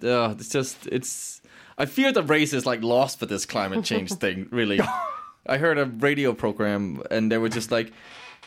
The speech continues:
Speaker 1: "Yeah, it's, it's." I,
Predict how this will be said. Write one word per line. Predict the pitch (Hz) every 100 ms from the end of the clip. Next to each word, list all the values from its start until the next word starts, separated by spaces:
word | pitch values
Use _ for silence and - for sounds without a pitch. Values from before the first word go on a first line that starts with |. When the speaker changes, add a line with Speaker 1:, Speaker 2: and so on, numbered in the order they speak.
| - _ _ _ _ _ _ _ _ _ _ _ -
Speaker 1:
"Yeah, | 196 123 -
it's, | 151 156 -
it's." | 151 156 - - - - - - _
I, | -